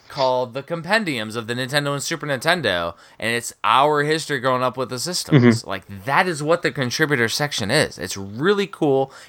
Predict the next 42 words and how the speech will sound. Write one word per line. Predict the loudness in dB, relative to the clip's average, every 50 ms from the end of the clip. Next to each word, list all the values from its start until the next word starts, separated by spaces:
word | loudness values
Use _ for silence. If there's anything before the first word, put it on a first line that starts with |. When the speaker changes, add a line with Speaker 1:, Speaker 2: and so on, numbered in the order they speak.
| -12
Speaker 1:
It's | -10 -10 -8
a | -6
snapshot | -4 -4 -4 -2 0 0 -2 -2 -2 -4 -4 -2 -2 -2
of | -4 -6 -4
right | -2 -2 -2 -2 -4
now | -4 0 0 2 2 0 -2 -4 -8 -10 -14 _ _ -20 -20 _ _ _
that | -4 -4 -4 -4
people | -6 -8 -6 -2 0 2 2 0
ten, | -2 -4 0 0 0 0 0 -4
twenty, | -8 -8 -6 -6 -6
thirty | -6 -4 -4 -2 -2 -2
years | -4 -4 -6 -6 -6
from | -8 -6
now | -6 -6
can | -6 -8 -10 -8 -6
look | -8 -8 -8 -6
back | -2 -2 0 -2 -2 -6 -8
on | -4 -2 -2 -2 -2
this | -4 -6 -6 -8
book | -6 -2 0 2 2 0 -2 -6 -16 -20 -20 -20 -18 -12
and | -8 -6 -6
see | -4 -2 -2 -2
what | 0 -2 -2 -4
people | -4 -4 -4 -2 -2 -2
were | 0 0 0
feeling | -2 -4 -2 2 4 4 4 4 2 0 -2 -4 -6 -6 -2
during | 2 4 4 6 4 4 2 0 0
the | -2 -2 -2 -2
release | 0 -2 -2 -2 -2 -2 -2 -2 -2 -2 -2 -4 -6
and | -6 -8 -8
time | -8 -4 -2 -2 -2 -2
of | -2 -6
the | -6
Switch. | -6 -4 -4 -4 -4 -4 -6 -6 -8 -8 -8 -10 _ -20 -20 -20 -20 -20 -20 -20 -16 _ -2
And | 0 0 2 0 -2 -6 -12 -16
it's | -10 -6
another | -6 -2 2 4 4 4 4 0
important | -2 -2 -2 0 0 0 0 -2 -4
reason | -4 -4 -4 -4 -4 -4 -2 0
why | 2 4 4 4
I | 4 2
would, | 2 0 -4 -6 -10